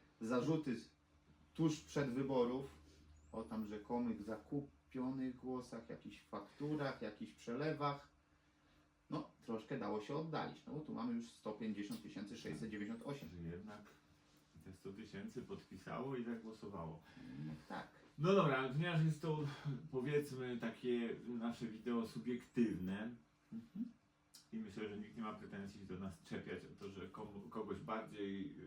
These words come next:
Speaker 2: y, krytykujemy, kogoś mniej. E,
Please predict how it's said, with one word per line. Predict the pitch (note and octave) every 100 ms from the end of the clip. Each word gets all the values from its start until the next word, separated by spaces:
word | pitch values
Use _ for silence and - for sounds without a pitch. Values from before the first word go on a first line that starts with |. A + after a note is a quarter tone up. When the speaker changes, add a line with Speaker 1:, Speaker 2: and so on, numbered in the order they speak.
| - F#2
Speaker 2:
y, | -
krytykujemy, | A2+ G2+ - A2 A2 C3 C3 -
kogoś | A2 G#2+ F#2+
mniej. | G2 G2+ C3+ C#3+ - - - - - _ -
E, | -